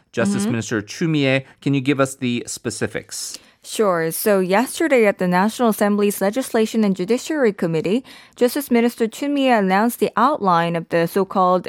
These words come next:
Speaker 2: 임대차 삼법, three rental laws. So in addition to the two plus two proposal, uh, which allows tenants to extend a contract once the existing two-year contract is completed, it also stipulates the increase in rent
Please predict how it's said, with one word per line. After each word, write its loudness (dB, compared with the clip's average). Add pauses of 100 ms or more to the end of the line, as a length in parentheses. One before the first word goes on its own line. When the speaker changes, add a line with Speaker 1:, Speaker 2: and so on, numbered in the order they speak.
Speaker 2:
임대차 -2
삼법, 0
three 2
rental -2
laws. 0 (460)
So 4
in 2
addition -2
to -4
the 0
two -4
plus 0
two -4
proposal, 0 (280)
uh, 2
which -2
allows 2
tenants 2
to -2
extend -2
a -2
contract 0
once -2
the -6
existing -2
two-year 0
contract -2
is -4
completed, 0 (400)
it 2
also 0
stipulates 0
the 2
increase 2
in 2
rent 2